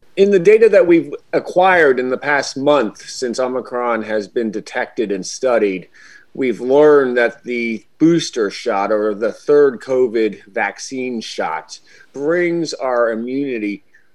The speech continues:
back to the level that we had originally seen with the two vaccine series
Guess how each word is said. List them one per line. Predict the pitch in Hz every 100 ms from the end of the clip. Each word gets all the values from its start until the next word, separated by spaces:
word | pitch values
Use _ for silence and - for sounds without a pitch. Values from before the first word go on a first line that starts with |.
| _
back | - 131 139 147
to | - 131
the |
level | 120 120 123 117 113
that | 113 98
we | 113
had | 107 - 120 113
originally | 101 127 156 139 123 113
seen | 101 - 123 117
with | 107 104
the |
two | 98 - 143
vaccine | 110 107 107 - 123 117 107
series | - 117 104 98 98 95 90 -